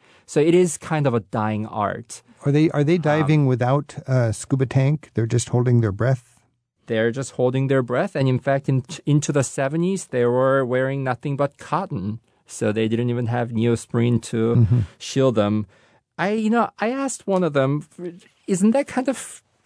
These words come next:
Speaker 1: you know, silly? Why don't you wear an oxygen tank?"
Speaker 2: Mm-hmm.
Speaker 1: You know? And she said, are you crazy? What would my grandchildren eat? I could clean out the whole island in a day.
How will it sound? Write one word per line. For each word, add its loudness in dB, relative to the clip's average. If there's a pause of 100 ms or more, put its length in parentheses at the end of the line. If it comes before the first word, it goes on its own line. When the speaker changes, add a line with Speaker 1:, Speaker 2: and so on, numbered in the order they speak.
Speaker 1:
you -4
know, 0
silly? 0
Why 2
don't -4
you -4
wear 4
an 0
oxygen -2
tank?" -6
Speaker 2:
Mm-hmm. 2
Speaker 1:
You 4
know? -2
And -4
she -8
said, -2 (260)
are 0
you 0
crazy? -2
What 2
would -2
my 2
grandchildren -2
eat? -10
I -4
could -4
clean -2
out -2
the -2
whole 2
island 2
in 0
a 0
day. -2